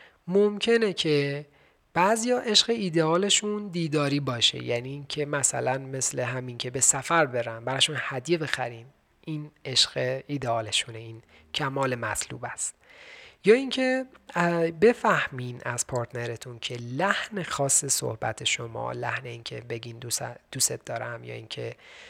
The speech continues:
اه، یه نوع خاصی باش حرف بزنین، باعث می‌شه که اون به کمال مطلوبه برسه، باعث اون، اون عشق واقعی، عشق ایدئالش رو می‌بینه اون لحظه ها.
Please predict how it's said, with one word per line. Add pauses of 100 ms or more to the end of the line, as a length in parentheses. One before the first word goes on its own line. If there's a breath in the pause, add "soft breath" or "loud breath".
(260 loud breath)
اه،
یه
نوع
خاصی
باش
حرف
بزنین،
باعث
می‌شه
که
اون
به
کمال
مطلوبه
برسه،
باعث
اون، (840 loud breath)
اون (260)
عشق
واقعی،
عشق
ایدئالش
رو (220)
می‌بینه
اون
لحظه
ها.